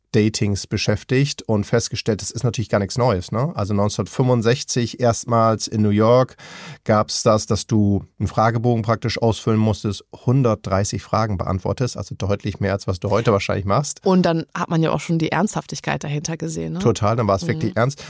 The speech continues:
Speaker 1: Und dann hast du, ähm, Postkarten nach Hause geschickt bekommen mit möglichen Matches. Also es ist natürlich noch dann jetzt nicht irgendwie online oder was gewesen
Speaker 2: Mhm.
Speaker 1: oder persönlich, sondern du
Speaker 2: Süß.
Speaker 1: hast zwanzig Postkarten bekommen und dann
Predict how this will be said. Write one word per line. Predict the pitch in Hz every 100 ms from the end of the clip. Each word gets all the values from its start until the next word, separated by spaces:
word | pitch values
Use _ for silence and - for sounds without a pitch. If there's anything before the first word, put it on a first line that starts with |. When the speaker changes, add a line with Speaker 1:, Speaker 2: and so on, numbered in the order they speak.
| 139 -
Speaker 1:
Und | 110 117
dann | 107
hast | 113 - 127
du, | 120 139 -
ähm, | 120
Postkarten | - 208 - 104 98 92 _
nach | 107 101
Hause | 107 135
geschickt | 110 - -
bekommen | 98 - 95 101 -
mit | - 104 -
möglichen | 113 - 110 123
Matches. | 127 143 - 95 - -
Also | 101
es | 98
ist | -
natürlich | 95 110 101
noch | 98 -
dann | 107
jetzt | 101 -
nicht | 104
irgendwie | - 95
online | 139 139 104
oder | 95
was | 107 -
gewesen | 104 101 107 170
Speaker 2:
Mhm. | 165
Speaker 1:
oder | -
persönlich, | - 107 151 123
sondern | - 117
du | 120
Speaker 2:
Süß. |
Speaker 1:
hast | 127 - - - - -
zwanzig | - 139 139 127
Postkarten | - 156 - 135 139
bekommen | 131 - 131 131 131 127
und | 110 107 98
dann | 110 113 110 110 -